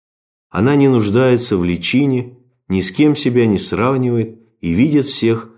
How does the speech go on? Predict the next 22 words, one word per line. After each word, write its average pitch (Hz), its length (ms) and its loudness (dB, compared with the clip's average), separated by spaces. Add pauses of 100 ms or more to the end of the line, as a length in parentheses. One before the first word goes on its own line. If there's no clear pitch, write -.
(160)
лучшими 104 500 -2
себя. 71 580 -6 (1040)
Человек, 117 640 0 (220)
молящийся 101 800 0
от 90 200 -8
самого 95 400 0
сердца, - 600 -4 (340)
не 113 120 0
мечтает 127 580 0
о - 40 -6
себе, - 460 -12 (520)
но 95 240 0
поставляет 98 720 0
себя 113 320 0
пред 76 260 -6
Богом 90 400 -2
таким, 120 640 -6 (340)
каким 147 380 0
является 107 720 0
на 82 100 -4
самом 98 460 -2
деле, 73 420 -8